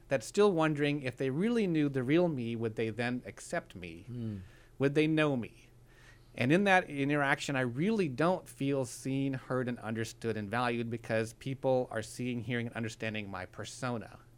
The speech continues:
Speaker 1: And it can feel incredibly lonely.
Speaker 2: Yeah.
Speaker 1: And that's just on a personal level. But when you do that, when we hide and we are not vulnerable, it hinders growth.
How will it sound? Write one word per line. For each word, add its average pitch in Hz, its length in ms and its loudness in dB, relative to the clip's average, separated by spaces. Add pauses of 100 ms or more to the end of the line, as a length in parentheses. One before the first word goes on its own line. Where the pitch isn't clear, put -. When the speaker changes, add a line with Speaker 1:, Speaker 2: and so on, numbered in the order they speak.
(880)
Speaker 1:
And 117 220 2
it 127 100 -4
can 147 120 -4
feel 185 400 2
incredibly 123 720 -2
lonely. 92 560 -10 (100)
Speaker 2:
Yeah. 92 120 -12
Speaker 1:
And 107 120 -8
that's 120 240 -2
just 143 320 0
on 120 180 0
a 131 60 0
personal 107 540 -4
level. 113 400 0 (680)
But 147 160 6
when 151 120 4
you 165 120 8
do 214 240 4
that, 160 300 6
when 139 180 0
we 147 140 2 (460)
hide 175 420 8
and 139 100 0
we 120 240 0
are 120 120 2
not 139 260 4
vulnerable, 143 760 4
it 110 140 -6
hinders 107 420 -6
growth. 127 560 -2